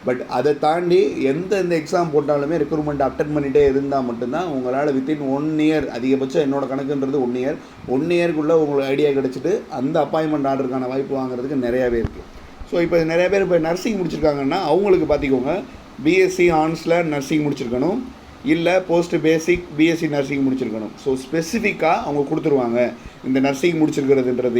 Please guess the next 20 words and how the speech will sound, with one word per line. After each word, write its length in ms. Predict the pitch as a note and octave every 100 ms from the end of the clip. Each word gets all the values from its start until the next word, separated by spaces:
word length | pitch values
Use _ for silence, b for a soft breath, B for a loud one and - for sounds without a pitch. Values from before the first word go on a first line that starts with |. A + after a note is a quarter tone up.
| A#2+
இதுல 220 | D3+ E3+
வந்து 180 | D#3 E3+
நீ 100 | D3+
எந்த 240 | C#3 D3+ E3
டிகிரி 260 | D#3 D#3+
முடிச்சிருந்தாலும் 500 | C#3+ C#3 B2+ C3+ E3
அப்ளை 200 | D3 C#3+
பண்ண 160 | C3 C3+
முடியாது, 400 | B2+ B2+ A#2+ F3+
நர்சிங் 440 | D#3+ C3+ E3 D3
முடிச்சிருந்தா 360 | C#3 C3+ C3 B2
மட்டும்தான் 360 | A#2 A#2+ D#3
அப்ளை 160 | A#2+ B2+
பண்ண 140 | A#2+ A#2
முடியும். 320 | A2+ B2+ F3 - B B -
அவங்க 320 | C#3 F3 F3
ரிஜிஸ்டர்டு 500 | D3+ F3 - E3 E3
ஒரு 180 | F#3 D3
மிட் 240 | D3 D3 D3
பே-, 240 | D#3+ D3+